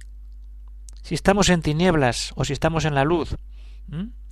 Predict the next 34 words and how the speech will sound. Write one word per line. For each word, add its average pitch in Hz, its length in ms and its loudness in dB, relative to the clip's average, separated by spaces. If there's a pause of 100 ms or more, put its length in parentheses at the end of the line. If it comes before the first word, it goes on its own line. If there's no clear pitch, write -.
(100)
¿Cómo 175 200 4
está 185 180 4
nuestro 170 320 2
corazón, 147 560 2
lleno 170 280 0
de 165 120 0
vicios 190 400 0
o 165 60 0
de 151 120 0
virtudes? 143 760 -2 (800)
¿Qué - 120 -2
pecados 175 500 4
hay? 175 280 2 (1300)
¿Mm? 180 220 -8 (280)
Si - 160 -6
buscamos 170 540 2
el 175 120 4
precipicio, 175 600 4
el 160 80 6
abismo, 175 400 4
o 156 60 2
buscamos 160 560 0
los 151 180 0
montes 160 460 0
y 151 40 -4
los 143 200 0
pastos - 500 0
verdes 156 320 0
donde 143 160 -4
está - 160 -2
el 151 80 -2
Señor 156 340 -2
con 147 140 -4
nosotros. 143 600 -4